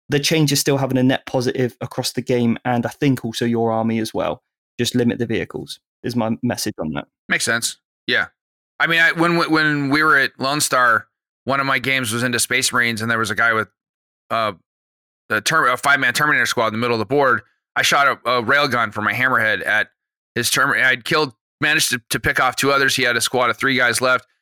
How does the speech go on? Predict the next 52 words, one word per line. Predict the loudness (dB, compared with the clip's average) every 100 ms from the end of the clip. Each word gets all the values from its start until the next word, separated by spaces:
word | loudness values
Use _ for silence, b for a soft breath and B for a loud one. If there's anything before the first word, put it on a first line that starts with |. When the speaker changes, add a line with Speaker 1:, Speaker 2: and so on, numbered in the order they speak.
| _
Speaker 2:
I | -6
fired | 2 2 4
my | 2
railgun, | 4 2 0 -2 0
got | 0
my | 0 0
devastating | 0 0 0 0 2
wounds, | 0 0
rolled | 0 0
enough | 0
damage, | 0 -2 -2
picked | -4 -4
up | -2 -2
all |
three | -2 -4
Terminators. | -2 -2 -4 -6 -14 _ _ _ _ -4
That |
didn't | -2 -2
feel | 0 0
good | -2 -2
for | -2
him | 0 0
or | 0
me. | -2 -6 _ _ _ _ _ _ _ -2
Speaker 1:
Now | 0
you | 2
Speaker 2:
So, | 2 2
Speaker 1:
can | 2
one. | 2 0 -4 _ _ _ _ _ _ _ _ _
Speaker 2:
Yeah, | -4 -4 0
now | 2 2
I | 2
just | -2 0
would | 0 2
have | 0
just | -4 -6 _
blown | -4 -2 0
the | 0
one | 0 0
Terminator | 0 2 2 0
straight | 2 2
off | 0 -2
the |
table, | -2 -2 0 -2
and | -2 -4 -10 _ _ _ _ _
that's | -4 -2
it. | -2 -4 _ _ -4
Speaker 1:
Yeah. | -2
Speaker 2:
Call | 0
it | -2
a | -2
day. | -4